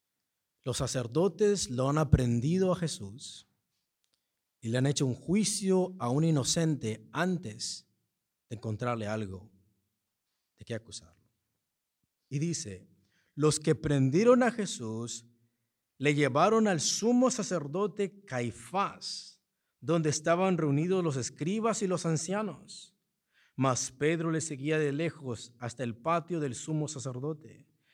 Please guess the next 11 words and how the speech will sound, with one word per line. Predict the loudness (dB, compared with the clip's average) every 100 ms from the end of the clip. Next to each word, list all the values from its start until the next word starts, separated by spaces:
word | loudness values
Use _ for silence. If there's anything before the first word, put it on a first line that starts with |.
| _
y | 2
entrando | 4 4 2 2 4 4 2
se | -4
sentó | -2 -2 0 -2 0
con | -2
los | -2 -4
alguaciles | -4 -6 -6 -8 -4 -4 -6 -16 _ _
para | 2 2 2
ver | 4 6 8
el | 8 8
fin. | 2 2 4 4 0 -4 -10 -20